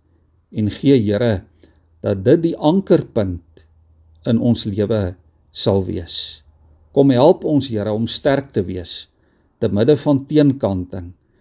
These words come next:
te midde van vervolging. Gee, Here, dat ons nog steeds toegewyd sal kant kies vir die Verlosser en die verlossing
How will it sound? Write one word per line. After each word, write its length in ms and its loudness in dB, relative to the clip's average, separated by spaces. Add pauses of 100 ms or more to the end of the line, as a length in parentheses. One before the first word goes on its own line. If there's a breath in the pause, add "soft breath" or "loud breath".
(260)
te 80 0
midde 260 4
van 240 -2
vervolging. 680 0 (140)
Gee, 280 4 (520 loud breath)
Here, 320 6
dat 240 2
ons 260 -4
nog 140 -6
steeds 480 -4
toegewyd 720 -2 (400)
sal 400 -2
kant 360 2
kies 480 -6 (680)
vir 160 2
die 160 -2
Verlosser 720 0 (680)
en 120 -2
die 120 -4
verlossing 800 0